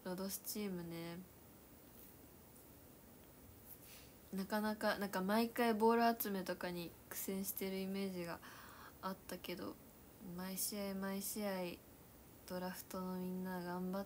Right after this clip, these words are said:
たよ。うん。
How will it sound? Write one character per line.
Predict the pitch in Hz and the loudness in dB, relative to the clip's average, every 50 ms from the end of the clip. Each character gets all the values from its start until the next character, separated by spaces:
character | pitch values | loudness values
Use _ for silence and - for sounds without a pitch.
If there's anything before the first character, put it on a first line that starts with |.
| 196 - | -4 -4
た | - 190 | -4 -2
よ。 | 170 165 - - - - - - - - - - - - - - - - - - - - - - - - - - - - - - - - | -2 -2 -4 -6 -10 -16 -18 -18 -18 -18 -18 -18 -18 -18 -18 -18 -18 -18 -18 -18 -18 -18 -18 -18 -18 -18 -18 -18 -18 -18 -18 -16 -12 -6
う | 175 | -4
ん。 | 160 156 156 156 175 | -2 -2 -2 -4 -6